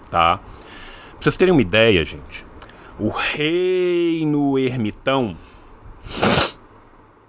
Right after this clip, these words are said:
mantinha pelo menos cinquenta por cento da sua economia atrelada a importações e trocas com os países do Bloco do Leste, tá?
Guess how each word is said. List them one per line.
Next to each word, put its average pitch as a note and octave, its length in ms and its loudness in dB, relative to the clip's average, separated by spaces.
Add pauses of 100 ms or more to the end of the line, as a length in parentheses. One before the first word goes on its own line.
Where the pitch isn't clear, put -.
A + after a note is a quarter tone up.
(300)
mantinha C3+ 840 2 (760)
pelo G3+ 360 2
menos A#2 480 2
cinquenta E3+ 840 2
por - 340 -2
cento C#3+ 560 0
da G2+ 160 2
sua E3+ 420 0
economia G#2+ 760 2 (880)
atrelada C3 640 2
a C3 40 4
importações E3+ 920 0
e C3+ 60 2
trocas D3 480 0
com D3 120 0
os C#3 100 0
países C3+ 460 0
do B2+ 120 0
Bloco B2+ 340 0
do C3 140 2
Leste, - 560 0 (400)
tá? G2 300 2